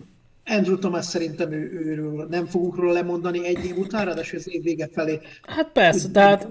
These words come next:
Speaker 1: úgy,
Speaker 2: meg azért azt
Speaker 1: és
Speaker 2: se
Speaker 1: mit
Speaker 2: feledjük, azt se feledjük, hogy ugye neki szezon után volt egy bokaműtétje, azt hiszem, vagy valami, valami a lábával, meg hát ugye, ugye azért nem a, nem a legkönnyebb újoncként left tackle-t játszani,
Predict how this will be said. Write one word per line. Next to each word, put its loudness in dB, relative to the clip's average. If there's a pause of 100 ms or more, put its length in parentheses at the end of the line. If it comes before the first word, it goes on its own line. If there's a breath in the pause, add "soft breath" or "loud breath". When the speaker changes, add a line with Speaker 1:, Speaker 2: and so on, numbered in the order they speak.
(100)
Speaker 1:
úgy, -6
Speaker 2:
meg 4
azért 8
azt 8
Speaker 1:
és 4
Speaker 2:
se 6
Speaker 1:
mit 2
Speaker 2:
feledjük, 8
azt 2
se 2
feledjük, 4
hogy 0
ugye 4
neki 4 (320 loud breath)
szezon 6
után 8
volt 6
egy 0
bokaműtétje, 2
azt 0
hiszem, -2
vagy 0
valami, 2
valami 0
a 2
lábával, 4 (320 loud breath)
meg 2
hát 6
ugye, 6 (1120 soft breath)
ugye 8
azért 8
nem 6
a, 8
nem 4
a 8
legkönnyebb 6
újoncként 4
left 4
tackle-t 4
játszani, 6